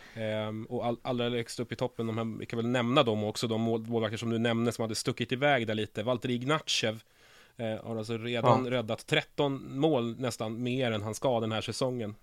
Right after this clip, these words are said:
Speaker 1: Eh, och
Speaker 2: Ja.
Speaker 1: Jona Voutilainen ligger på sex komma sextiotre, eh, räddade mer mål än han ska i ett, i ett stundtals ganska svajigt Björklöven. Så att
Speaker 2: Ja, det är fränt med Ignatjev, för han har ju mest arbetsbörda, så han har ju, han har ju fått mest förväntade mål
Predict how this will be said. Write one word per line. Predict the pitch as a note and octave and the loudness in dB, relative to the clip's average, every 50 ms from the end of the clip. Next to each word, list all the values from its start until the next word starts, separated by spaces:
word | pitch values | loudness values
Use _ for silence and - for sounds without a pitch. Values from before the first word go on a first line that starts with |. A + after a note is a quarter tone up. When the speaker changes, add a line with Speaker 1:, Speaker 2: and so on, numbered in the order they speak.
| - - | -20 -14
Speaker 1:
Eh, | - A2+ G#2+ G#2 G#2 G#2 G#2 G#2 G#2 G#2 - | -10 -6 -6 -4 -4 -4 -4 -4 -6 -8 -8
och | - A#2 A2 G2+ - _ - | -6 -6 -6 -6 -8 _ -6
Speaker 2:
Ja. | - A#2 A2 B2 | -2 4 6 6
Speaker 1:
Jona | A#2 A#2 A2+ | 6 6 4
Voutilainen | G#2+ A#2 A#2 A2+ - A#2 A#2 A2 A2+ A2 G#2+ | 0 0 -2 -2 -2 -2 0 0 -2 -2 -2
ligger | G#2+ G#2+ G#2 G#2+ | -4 -4 -6 -6
på | - - A2+ G#2+ G#2 A#2 - - - - - - | -6 -4 -4 -4 -4 -6 -10 -20 -20 -20 -20 -12
sex | - - B2+ A#2 - - | -6 -4 -4 -2 -4 -4
komma | - - A#2+ A2+ | -2 0 0 0
sextiotre, | G#2+ - B2 A2 - - B2+ - - D3+ E3 D#3+ C3 | 0 -2 -4 -4 -2 -4 -4 0 4 4 4 4 4
eh, | G#2+ - - - B2+ | 2 -2 -6 -8 -6
räddade | A#2+ A2+ A2+ A2+ G#2+ A2 G#2+ A2 | -4 -2 -2 -2 -2 -2 -4 -4
mer | G#2+ G#2+ G#2 G#2 | -2 -2 -4 -2
mål | G#2 G#2+ G#2 G#2 G#2 | -4 -4 -4 -4 -4
än | G2 | -4
han | G2 G#2 G2+ | -6 -6 -8
ska | - - A#2+ G#2+ G#2 G#2 - | -8 -8 -8 -8 -8 -10 -10
i | - A2+ A2+ | -6 -6 -6
ett, | G#2 - _ - - | -6 -6 _ -16 -10
i | A2 | -10
ett | G#2+ - - - - | -10 -10 -10 -16 -20
stundtals | - - - - D3+ C3 A#2+ - E3+ E3+ | -14 -6 0 2 2 2 4 2 0 0
ganska | - C#3 A#2 - B2 | 0 -4 -4 -4 -4
svajigt | - - C3+ B2 A#2 A2+ A2 G#2+ | -4 0 0 2 2 2 0 -2
Björklöven. | A2+ A2+ G#2+ G#2 - B2+ A#2 A2 G#2 A2+ | -2 -4 -4 -4 -6 -8 -10 -10 -10 -10
Så | - - C3+ | -4 -2 -2
att | B2+ - - - - - - - - - - - - - - - A#2+ A#2 B2 - - | -2 -2 -6 -20 -20 -20 -20 -20 -20 -20 -20 -20 -20 -20 -20 -18 -18 -16 -16 -10 0
Speaker 2:
Ja, | - B2 B2+ C3+ C#3+ C#3+ C3 | 4 6 8 8 8 8 8
det | B2+ | 8
är | C3+ C3 | 8 8
fränt | C3 - D#3 D3 C#3 C#3+ | 10 8 8 8 8 6
med | - C3+ C3 B2+ | 6 8 8 8
Ignatjev, | B2+ B2+ A#2+ A#2+ - - C3+ | 8 8 6 6 6 4 2
för | B2+ - C3 | 4 6 6
han | B2 B2 | 6 8
har | B2 B2 | 8 8
ju | A#2+ | 8
mest | B2 B2+ C3 B2+ - - - C3 | 8 8 6 6 4 2 6 10
arbetsbörda, | B2+ B2 A2 G#2+ - - A2+ A2 A2 A2+ A2+ A2 | 10 10 8 6 2 4 6 6 8 8 6 6
så | - A#2+ | 6 4
han | A2+ | 4
har | A#2 A#2+ A#2 | 6 6 6
ju, | A#2 A2+ A2 - - | 6 4 2 0 -4
han | - F#3 C3 B2 | -4 -2 2 2
har | A#2+ | 2
ju | A2+ - | 2 2
fått | - C3+ B2 - - | 2 0 0 2 2
mest | B2 A#2 A2 G#2 - - - - - | 2 4 4 4 4 2 0 -2 -4
förväntade | - - A#2 A2 G#2 G2+ - G#2 G#2 | -2 0 2 4 4 4 2 2 2
mål | G#2+ A2 A2 G#2+ G#2 A#2 | 4 4 4 2 2 0